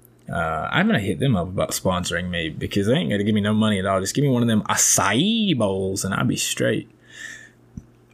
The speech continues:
But I've been getting in a smoothie, though. And that shit is so fucking good. But I, and I'm actually craving it now.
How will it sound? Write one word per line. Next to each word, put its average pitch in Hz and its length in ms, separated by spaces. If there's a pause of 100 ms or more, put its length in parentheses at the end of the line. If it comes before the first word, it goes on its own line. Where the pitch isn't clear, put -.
But 160 80
I've 165 80
been 220 140
getting 131 180
in 110 160
a 90 40
smoothie, 117 680
though. - 300 (720)
And 117 140
that 160 180
shit 117 220
is 87 180
so 139 360
fucking - 600
good. 113 560 (1160)
But 120 100
I, 120 140
and 113 180
I'm 123 100
actually 139 260
craving 117 300
it 110 80
now. 143 280